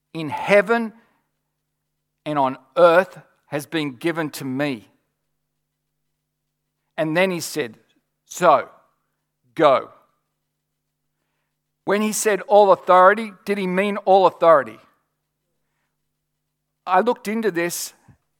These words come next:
and I never, I never put these two pieces together, but there is a, there is a scripture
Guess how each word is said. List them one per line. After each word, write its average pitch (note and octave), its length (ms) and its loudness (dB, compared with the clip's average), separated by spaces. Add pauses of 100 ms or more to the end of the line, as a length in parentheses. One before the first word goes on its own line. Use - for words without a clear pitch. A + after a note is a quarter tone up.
(280)
and D#3+ 340 -6 (140)
I E3+ 140 4
never, F#3+ 440 0 (140)
I E3 120 0
never F#3+ 520 2 (640)
put G3 180 -4
these F#3+ 240 -4
two F3+ 180 -4
pieces F3 400 -8
together, E3+ 400 -4
but D#3 220 -2
there D#3 160 -2
is D3+ 160 -8
a, C#3+ 240 -2 (520)
there E3+ 240 2
is D#3+ 180 -4 (160)
a D3 160 -6
scripture G#3 680 -6